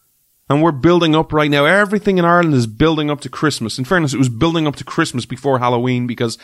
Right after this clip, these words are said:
we've just become so commercialized and everybody just wants presents. And all the retailers are so cash-strapped and looking for money that they're bringing out Christmas sales.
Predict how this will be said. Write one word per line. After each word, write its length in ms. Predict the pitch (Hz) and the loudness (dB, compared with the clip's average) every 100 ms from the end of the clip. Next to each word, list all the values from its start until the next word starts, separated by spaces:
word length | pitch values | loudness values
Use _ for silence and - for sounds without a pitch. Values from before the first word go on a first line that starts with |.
| - - - | -20 -14 0
we've 180 | 127 127 | 0 2
just 180 | 160 156 | -2 -2
become 280 | 147 143 | -2 -2
so 240 | 127 156 135 | 0 0 0
commercialized 880 | - 131 139 135 123 113 113 107 120 | 0 0 0 0 -2 0 0 0 -4
and 120 | - | -4
everybody 400 | 160 156 151 139 | -2 0 2 2
just 200 | 131 131 | 2 -2
wants 200 | 135 117 | -2 -4
presents. 640 | - - 131 107 - - - _ - - - | -4 -2 -2 -2 -10 -18 -20 _ -20 -8 0
And 80 | 131 | 2
all 160 | 151 | 2
the 80 | 147 | -2
retailers 680 | 117 151 151 143 135 113 107 | 0 0 0 -2 0 -2 -4
are 60 | |
so 220 | - 131 | -4 -4
cash-strapped 760 | 120 - 170 - - 120 110 - | -4 -4 -4 -4 -4 -2 0 -2
and 180 | 117 123 | 0 0
looking 260 | 143 123 | -2 -4
for 120 | 123 | -2
money 380 | 113 117 151 165 - - - | -2 -2 -2 -4 -8 -16 -4
that 160 | 143 | -2
they're 160 | 139 131 | 2 0
bringing 460 | 117 107 156 151 135 | 0 0 2 2 0
out 160 | 131 | -2
Christmas 420 | - 139 - 127 | -6 -6 -6 -6
sales. 380 | - 135 123 110 | -2 0 0 -2